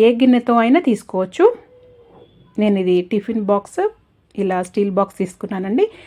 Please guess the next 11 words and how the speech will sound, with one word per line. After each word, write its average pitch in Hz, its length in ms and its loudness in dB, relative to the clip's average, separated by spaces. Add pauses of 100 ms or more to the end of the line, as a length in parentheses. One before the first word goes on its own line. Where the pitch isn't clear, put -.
(300)
ఎనిమిది 240 360 4 (760)
కప్పుల 233 340 4 (100)
నీళ్లు 226 260 6
వేసుకోవాలి. 185 600 -2 (140)
ఒక - 180 0
వన్ 190 220 0
టీ 190 160 -4
స్పూను 214 360 -2 (680)
నేను 202 220 2
కల్లుప్పు 214 400 2
వేస్తున్నానండి. 190 680 -2